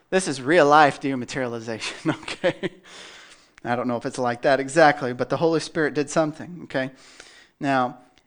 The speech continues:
"And the angel of the Lord spake unto Philip, saying, "Arise and go toward the south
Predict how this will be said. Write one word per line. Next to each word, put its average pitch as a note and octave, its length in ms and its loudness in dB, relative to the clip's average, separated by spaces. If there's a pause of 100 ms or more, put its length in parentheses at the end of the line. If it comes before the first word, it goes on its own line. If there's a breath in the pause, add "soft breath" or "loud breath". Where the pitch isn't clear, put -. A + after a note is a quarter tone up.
(120)
"And D3+ 140 0
the - 120 0
angel G#3 300 0
of F#3 40 -2
the F3 80 0
Lord F3 320 2
spake - 640 -4
unto D3+ 180 -4
Philip, F3 360 -4
saying, C#3 240 -6
"Arise D3 600 -2
and C3 200 -8
go D3 220 -4
toward E3 420 -6
the C#3 80 -12
south B2+ 640 -6